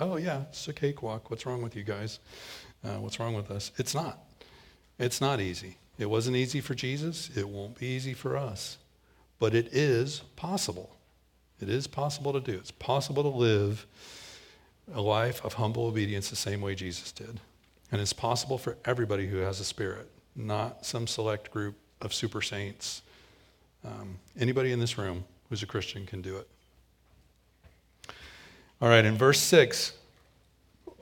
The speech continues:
Paul, he's talking about Jesus, and he says, "Who existing in the form of God did not consider equality with God something to be grasped." So Jesus did not consider,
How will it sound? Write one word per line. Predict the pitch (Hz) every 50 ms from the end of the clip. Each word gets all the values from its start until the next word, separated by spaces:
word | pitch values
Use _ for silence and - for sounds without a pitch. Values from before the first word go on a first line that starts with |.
| 170 170
Paul, | - - 123 113 113 120 123 117 - - -
he's | 123 107
talking | - - 107 107 117
about | 113 117 113 110
Jesus, | 110 113 113 101 95 92 92 -
and | 107 98
he | 101
says, | 98 - - 101 101 -
"Who | - 127 120
existing | 113 110 104 101 101 120 143 147 147 - 160 160 165 160
in | 139 135 120
the | 117 120
form | 113 - 117 117 120 117 127 135
of | 127 123 127 123
God | - 117 98 95 92 92 92 98 98 - - - - - - - - - -
did | - 113 104
not | 101 107 110 113 120 127 135 147 147 -
consider | - 160 147 - - 147 123 120 113
equality | 110 107 - - 113 117 120 123 127 131
with | 127 127 -
God | - 98 98 98 98 98 101
something | - - - - - - 104 101 - - 110 110 117 113 -
to | - -
be | 101 98 95
grasped." | 92 107 104 95 98 95 92 92 - - - - - - - - _ _ _ _ _ - - - - - - - - - _ _ _ _
So | - - -
Jesus | 98 101 104 110 117 135 123
did | - 131 104
not | 98 104 110 117 127 -
consider, | - 147 143 - - 123 120 120 120 123 120 120